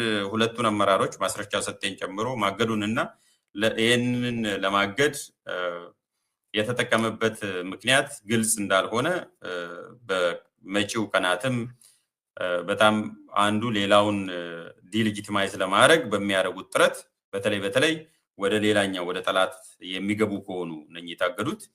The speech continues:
ወይም ምስጢር የሚያወጡ ከሆነ የተወሰኑ ዳሜጂንግ የሆኑ ነገሮች ሊኖሩ እንደሚችሉ የሚጠበቅ ነው። ነገር ግን ሙሉ፣ እ፣ መረጃ ስለሌለ፣ እ፣ ጊዜያዊ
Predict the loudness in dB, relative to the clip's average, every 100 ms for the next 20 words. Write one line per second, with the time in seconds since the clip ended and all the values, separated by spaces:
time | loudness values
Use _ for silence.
0 | _ _ -10 -6 -2 0 0 -2 -2 -4
1 | -4 -12 -10 -4 -2 -2 -6 -20 _ _
2 | _ _ -6 0 0 2 0 -2 -4 -8
3 | -12 -6 2 4 4 2 0 -2 -2 -4
4 | -4 -4 -4 0 2 4 2 0 -4 -8
5 | -8 -8 -6 -6 -8 -8 -6 -4 -2 0
6 | 0 -2 -6 -8 -10 -8 -8 -12 -14 _
7 | _ _ -14 -10 -8 -6 -8 -12 _ _
8 | -10 -8 -4 -2 0 0 -2 -2 -4 -2
9 | 0 0 -2 _ _ _ _ _ -12 -8
10 | -6 -6 -4 4 6 6